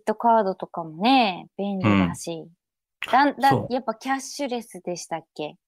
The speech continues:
Speaker 2: そうですね、時代はね。
Speaker 1: うん、になってきてるから、もう、ほんと、明日は我が身ですね。
Speaker 2: ほんとですよ。明細とかきっちり見ないことには。
Speaker 1: いや、
Speaker 2: ちょっと。
Speaker 1: よく気づきましたよね。偉すぎ。
Speaker 2: うん。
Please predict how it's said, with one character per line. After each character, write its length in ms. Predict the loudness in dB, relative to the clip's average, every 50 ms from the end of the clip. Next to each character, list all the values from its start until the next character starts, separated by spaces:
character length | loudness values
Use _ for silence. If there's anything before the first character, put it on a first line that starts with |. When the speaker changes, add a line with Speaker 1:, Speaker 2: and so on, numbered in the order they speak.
| _ _ _ _ _ _ _
Speaker 2:
そ 180 | 0 2 4
う 40 | 4
で 80 | 6 6
す 80 | 6
ね、 140 | 6 6 6
時 160 | 6 4 4
代 180 | 4 6 6 6
は 100 | 6 6
ね。 240 | 6 4 2 -2 _ 0
Speaker 1:
う 100 | 4 6
ん、 440 | 6 6 4 4 2 0 -2 -2 0
に 80 | 2
な 120 | 4 4 4
っ 120 | 2 2
て 100 | -2 -2
き 120 | -2 -2
て 140 | -2 0 2
る 120 | 2 2 0
か 160 | 0 -4 -4
ら、 100 | -4 -6
も 480 | -10 -12 -12 -12 -12 -12 -12 -14 -14 -16
う、 120 | -20 -20 _ _ _ _
ほ 220 | -10 -6 -6 -4
ん 40 | -2
と、 160 | 2 2 2
明 80 | 2 2
日 160 | 0 2 4
は 180 | 6 6 6 6
我 160 | 6 4 4
が 120 | 4 2 0
身 160 | 0 -4 -8
で 120 | -10 -12
す 160 | -16 -18 -20
ね。 260 | -16 -16 -16 -16 -16 -14 -14 -12 -12 -12 -12 -14 -10 0
Speaker 2:
ほ 140 | 2 4 4
ん 80 | 6
と 100 | 6 6
で 120 | 6 6 4
す 120 | 4 4
よ。 120 | 2 4 6
明 260 | 6 6 6 4 4
細 220 | 4 4 2 4
と 100 | 4 4
か 120 | 2 2 0
き 120 | -2 -8
っ 80 | -10 -8
ち 140 | -4 0 2
り 120 | 4 4
見 180 | 6 6 6 6
な 100 | 6 4
い 80 | 4
こ 140 | 2 -2 -2
と 100 | 0 0
に 140 | 0 0 0
は。 220 | -2 -4 -6 -10 _ _ _ _ _ _ _ _ _ _ _ _
Speaker 1:
い 60 | -6 -2
や、 80 | 0
Speaker 2:
ち 100 | 2 2
ょ 60 | 2
っ 20 | 4
と。 60 | 4
Speaker 1:
よ 60 | 4 4
く 80 | 4
気 100 | 2 2
づ 140 | 2 2 0
き 160 | 2 2 4
ま 160 | 4 4 2
し 60 | 2 -2
た 80 | -6
よ 100 | -6 -6
ね。 160 | -8 -14 -10
偉 240 | -2 0 2 2 2
す 180 | 0 -2 -2 0
ぎ。 340 | 0 0 0 0 0 -4 _ _ _ _ _ _ _ _ _ _ -4
Speaker 2:
う 80 | 0 2
ん。 500 | 2 4 4 4 2 2 0 -2 -6